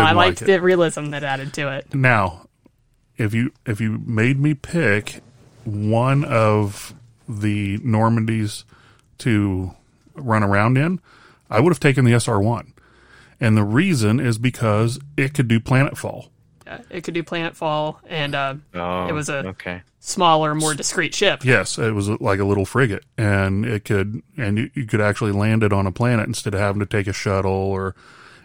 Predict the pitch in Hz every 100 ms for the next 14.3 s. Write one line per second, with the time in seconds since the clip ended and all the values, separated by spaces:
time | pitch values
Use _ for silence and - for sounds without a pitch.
0 | - 107 101 98 92 - - - _ 147
1 | 107 - 110 104 120 139 135 127 139 117
2 | - 107 - 117 107 101 101 - - -
3 | 101 95 95 104 - _ - - - 190
4 | - - 185 196 - - 117 120 - 131
5 | 147 151 104 104 113 110 107 110 107 107
6 | 107 113 113 110 113 110 117 117 123 147
7 | 110 110 104 117 107 113 95 110 107 104
8 | - - 202 208 220 - 208 202 175 180
9 | 170 170 160 165 147 143 - 147 151 165
10 | 147 143 151 151 151 147 - 147 151 160
11 | 151 147 156 151 - 156 160 143 135 143
12 | 147 147 143 151 147 - - - 160 -
13 | - 104 - - 117 107 107 117 - -
14 | - -